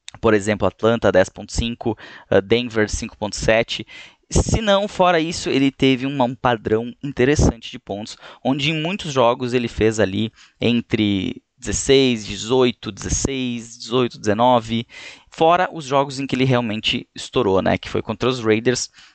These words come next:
contra os Packers no início da, na rodada dois e três, onde ele passou dos trinta pontos, chegou a quase bater quarenta contra Green Bay, mas o jogo realmente dele, o jogo que despontou foi a, a grande final do Fantasy, quando o time do Saints encararam o Minnesota Vikings e ele fez cinquenta e quatro ponto sete pontos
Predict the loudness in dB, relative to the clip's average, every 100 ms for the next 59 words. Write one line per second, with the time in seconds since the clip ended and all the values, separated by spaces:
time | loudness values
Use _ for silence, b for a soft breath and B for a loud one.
0 | b -8 -6 -4 -6 -2 2 2 0 -6
1 | -6 -8 -6 -2 2 2 0 -2 -2 0
2 | 2 2 0 -4 -6 0 0 0 -2 -4
3 | -4 -2 -4 -4 -14 -14 -8 -6 -4 -4
4 | -6 -4 -2 0 0 0 0 0 0 0
5 | 0 -6 -8 -8 -6 -2 2 2 0 B
6 | B 0 0 -4 -4 0 2 2 0 -6
7 | -2 0 0 -4 B B B -8 -6 -8
8 | -10 -8 -4 -4 -4 -6 0 4 4 2
9 | -2 -4 0 0 -2 -6 -4 -2 -2 -4
10 | -8 -8 -8 -10 -12 B B -2 0 -2
11 | -4 -6 -4 -4 -2 -4 -2 -4 -4 -2
12 | -2 -6 B B B -4 0 0 0 -2
13 | 0 0 -2 -8 -6 -4 -2 -2 -2 -4
14 | -2 -2 0 -2 -2 -6 -10 -4 -4 -4
15 | -12 -12 -14